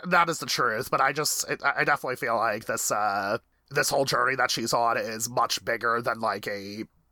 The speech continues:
special episode, and I feel like some of those, I love this episode, don't get me wrong, but I feel like it definitely feels like very, like, this is a very special episode of One Tree Hill, 'cause we just see her come out and, like, that's it. And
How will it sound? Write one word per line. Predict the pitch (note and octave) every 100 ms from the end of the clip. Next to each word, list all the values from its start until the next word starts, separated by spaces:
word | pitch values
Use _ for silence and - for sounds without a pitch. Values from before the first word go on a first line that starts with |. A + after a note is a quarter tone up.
| _ _
special | - - - C3+ - G2+ G2
episode, | F#2 A2+ D3 A#2+ A#2+ B2+ B2+ _ _ -
and | B2+
I | B2+
feel | B2+
like | A#2 A#2 -
some | - A#2+
of | A#2+
those, | A2+ A2+ G#2+ A#2+ - - - _ _ -
I | F#3+
love | D3+ A#2
this | A2+
episode, | F2+ G2+ - F#2+
don't | G2+
get | -
me | F2+
wrong, | E2+ D#2 D#2 F2 -
but | C#3 A2+ G#2 F2+ _ _ _
I | D3
feel | D#3+ D3
like | C3+ C3
it | C#3 B2 A#2+
definitely | C3 - B2+ B2+
feels | A2+ A2 A#2
like | G2+ G2+
very, | A#2 G#2 G#2+
like, | G#2 G#2+
this | B2 -
is | C3
a | G2
very | G#2+ B2 C#3
special | C3 - A#2+
episode | B2 B2+ - G2
of | G2+
One | G2 G2+
Tree | - G2
Hill, | A2+ F#2+ F2+
'cause | B2 A2+
we |
just | A2+ A#2
see | B2+
her | B2
come | A2 A2+
out | G#2+ G#2 G#2
and, |
like, | A2+ -
that's | B2 F#2+ -
it. | E2 D2+ - _ _ _ _
And | - G2+ G2